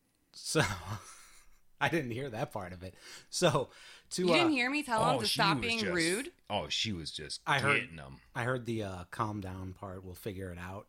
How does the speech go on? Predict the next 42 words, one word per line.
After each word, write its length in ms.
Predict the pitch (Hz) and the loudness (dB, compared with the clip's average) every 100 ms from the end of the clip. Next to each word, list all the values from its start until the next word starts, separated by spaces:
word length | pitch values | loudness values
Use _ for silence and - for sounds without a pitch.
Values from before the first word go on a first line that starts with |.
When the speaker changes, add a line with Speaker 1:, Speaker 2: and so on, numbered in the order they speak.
| - | -12
Speaker 1:
And 120 | 104 | -4
Speaker 2:
Yeah. 220 | 214 277 | 0 2
Speaker 1:
then 80 | 127 | 2
after 200 | 120 113 | 0 -2
that, 180 | 104 101 | -6 -6
I 60 | 95 | -6
was 180 | 92 | -6
on 160 | 101 95 | -6 -6
my 120 | 90 | -8
phone. 260 | - 98 92 - | -8 -8 -8 -8
So, 340 | - 185 139 - - - 269 196 | 4 4 4 -2 -20 -6 -4 4
for, 320 | 254 202 165 247 233 311 | 6 6 4 -4 -4 -4
<laughs> 360 | 311 - - - | -6 -10 -20 -2
for 160 | 202 | 2
everybody 540 | 185 165 147 135 110 104 | 2 2 0 0 0 -4
at 80 | |
home, 400 | - 156 98 78 - _ - - - - | -2 -4 -4 -8 -18 _ -20 -20 -20 -2
what 180 | - 196 | 0 0
happened 520 | 196 202 202 123 95 | 0 -2 -2 -4 -6
was 580 | 90 87 80 85 101 - _ _ _ _ _ | -8 -10 -10 -10 -10 -10 _ _ _ _ _
we 200 | 107 131 | -2 0
sat 320 | 147 156 147 | 4 4 2
down 240 | 151 143 139 | 0 -2 -2
to 140 | 160 | 0
our 140 | 156 147 | 0 0
seats. 340 | - 113 - | -2 -4 -4
Assi-, 260 | 113 117 123 | -2 -2 -2
it 80 | 104 | -6
was 140 | 92 | -8
reserved 320 | 92 107 139 | -6 -4 -4
seating, 460 | - 117 110 110 107 107 | -2 -2 -2 -4 -6 -10
G 460 | 90 107 139 147 143 | -4 -2 0 0 -4
ten 360 | - 135 143 151 | -4 -2 0 0
through 200 | 151 147 | -4 -2
thirteen. 640 | 151 151 - 135 98 98 _ _ _ _ _ _ _ _ _ _ | 0 0 0 -2 -2 -6 _ _ _ _ _ _ _ _ _ _
So 120 | - 101 | -10 -6
we 120 | 117 | -2
sat 280 | - 131 151 | 0 0 0
down 180 | 139 143 | -2 0
in 100 | 143 | 0
our 80 | |
seats, 460 | 139 117 110 - | -2 -2 -4 -6